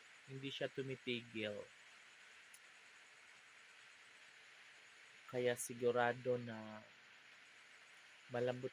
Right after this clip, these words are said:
na ngayon ang mga kalupaan. Posibleng tataas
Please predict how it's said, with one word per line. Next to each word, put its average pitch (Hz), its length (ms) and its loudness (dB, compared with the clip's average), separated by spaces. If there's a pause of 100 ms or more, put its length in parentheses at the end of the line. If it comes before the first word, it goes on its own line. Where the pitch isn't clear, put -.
na 123 120 -4
ngayon 123 240 2
ang 117 120 -6
mga 117 180 -2 (100)
kalupaan. 127 840 -2 (1000)
Posibleng 131 480 -4
tataas 120 480 0